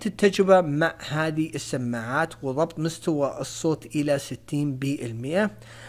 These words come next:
أعطاني أو أعطتني هذه السماعة أربع ساعات واثنين وثلاثين دقيقة، الشركة ذكرت خمس ساعات، فالرقم كان قريب. الحافظة نفسها، وهذا الشيء ممتاز في هذه السماعة، أنه تعطيك عشرين ساعة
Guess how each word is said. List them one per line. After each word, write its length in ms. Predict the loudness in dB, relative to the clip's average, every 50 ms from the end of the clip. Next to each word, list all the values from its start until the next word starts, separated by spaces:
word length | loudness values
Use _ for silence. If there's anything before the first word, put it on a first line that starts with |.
| -10 -6
أعطاني 600 | -6 -4 4 4 4 6 6 4 4 2 0 0
أو 220 | 0 0 0 0 0
أعطتني 460 | -2 -2 -2 -2 -2 -2 -2 0 0
هذه 360 | -2 -2 -2 -4 -6 -8 -10
السماعة 640 | -12 -8 -6 -6 -4 -2 -2 -2 -2 -2 -2 -4 -6 -4 -2
أربع 300 | -2 -2 0 0 0 0
ساعات 540 | 0 0 -2 -2 0 0 0 -2 -2 -4 -6
واثنين 360 | -6 -6 -4 0 0 0 0
وثلاثين 540 | 0 0 -2 -2 -2 -2 -2 -2 0 0 -2
دقيقة، 500 | -4 -6 -6 -10 -14 -14 -12 -14 -14 -14 -16 -20 -20 -20 -20 -20 -20 -16 -8 -4
الشركة 360 | 0 4 6 6 6 6 6
ذكرت 280 | 6 6 6 4 2 2
خمس 180 | 0 -4 -4
ساعات، 360 | -2 -4 -4 0 2 0 0 0 -6 2
فالرقم 480 | 2 4 4 4 2 2 2 -2 -2 -4
كان 340 | -4 2 4 4 4 4 2
قريب. 260 | -2 -2 -4 -4 -8 -12 -18 -20 -20 -20 -18 -8 -2
الحافظة 560 | 0 0 0 2 4 6 6 6 6 4 2 2
نفسها، 460 | 2 2 0 2 2 4 4 4 4
وهذا 260 | 4 4 4 4 4
الشيء 220 | 2 0 2 2
ممتاز 560 | 4 4 2 -2 -4 -4 0 0 0 0 0 -6 -8 -2
في 260 | 2 4 4 2 2 0
هذه 220 | 2 2 2 2
السماعة، 500 | 0 -6 -4 -4 -4 -2 -2 -2 -2 -2
أنه 140 | -2 -4 -2
تعطيك 420 | 0 -2 -2 -2 -2 -6 -6 -4
عشرين 560 | -8 -6 -6 -4 -2 0 0 2 0 0 -2
ساعة 580 | -4 -6 -8 -4 -4 -4 -4 -4 -8 -12 -14 -18